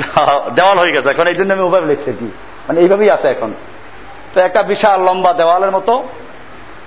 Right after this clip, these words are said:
ওর চারদিকে রিং বসানো আছে। আপনি ওখানে পাথর মারলে পাথরটা নিচে গিয়ে পড়বে। দোতলা আছে, তিনতলা আছে, ছাদ আছে,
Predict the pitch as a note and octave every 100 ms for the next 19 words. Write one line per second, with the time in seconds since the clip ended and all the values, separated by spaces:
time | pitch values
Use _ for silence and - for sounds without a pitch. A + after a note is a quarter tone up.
0 | - E3+ F3+ F3+ F#3 F#3 G3 F#3+ F#3+ F#3+
1 | F#3 F#3+ F#3 F#3 G#3+ - - - - -
2 | C#3+ F3+ F3+ G3 F#3+ F3+ F3 G3+ G3 G3+
3 | F#3+ F3+ E3 G3 F3+ F3 F3+ E3 D#3 C3
4 | A#2+ A#2+ E3+ - D#3+ C#3+ C3+ F3+ F#3+ F#3+
5 | F3 D3+ C3 C3 E3 F3 - - - -
6 | - - D#3 D3+ C3 B2 - E3+